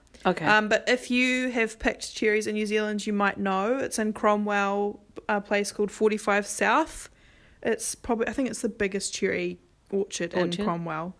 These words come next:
Speaker 2: Yeah.
Speaker 1: Wow.
Speaker 2: There were five hundred staff.
Speaker 1: Oh my goodness.
Speaker 2: Five hundred cherry pickers came out of nowhere.
Speaker 1: Wow.
Speaker 2: So that's a lot, right?
Speaker 1: Yeah, yeah.
Speaker 2: Um,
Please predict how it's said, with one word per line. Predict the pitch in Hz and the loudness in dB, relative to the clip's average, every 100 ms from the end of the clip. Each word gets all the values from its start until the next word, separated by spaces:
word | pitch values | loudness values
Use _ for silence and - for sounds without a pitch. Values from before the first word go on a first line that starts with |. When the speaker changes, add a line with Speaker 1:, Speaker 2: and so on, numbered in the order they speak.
| - | 0
Speaker 2:
Yeah. | 180 | 2
Speaker 1:
Wow. | 175 185 160 156 - - - - - - _ _ - - | 4 2 0 -6 -12 -12 -12 -14 -20 -20 _ _ -14 0
Speaker 2:
There | 254 | 6
were | 254 | 6
five | - - 277 285 | 4 8 10 10
hundred | 294 262 262 226 | 4 2 2 -2
staff. | 208 - - 226 214 - - - - | -2 2 8 10 8 2 -12 -16 0
Speaker 1:
Oh | 202 | 6
my | 254 180 | 6 4
goodness. | - 262 440 | 8 12 12
Speaker 2:
Five | 453 453 - - | 10 6 -10 2
hundred | 403 427 381 294 | 2 4 0 0
cherry | - 320 381 381 | 4 6 8 8
pickers | 330 202 190 165 - - - - - | 6 4 0 -4 -8 -10 -12 -16 4
came | 320 339 | 6 8
out | 320 302 | 6 6
of | 254 226 | 4 4
nowhere. | 254 311 339 240 180 165 185 | 8 8 8 4 2 4 2
Speaker 1:
Wow. | 185 196 190 160 - _ _ _ _ - | 4 4 2 0 -10 _ _ _ _ -6
Speaker 2:
So | - | -2
that's | 196 | 0
a | 247 | 0
lot, | 226 294 247 | 2 4 2
right? | 190 165 190 | 0 2 2
Speaker 1:
Yeah, | 202 233 | 4 6
yeah. | 165 190 214 165 196 _ - | 4 2 0 -2 -8 _ 4
Speaker 2:
Um, | 233 240 233 240 233 233 | 6 8 4 0 -2 -4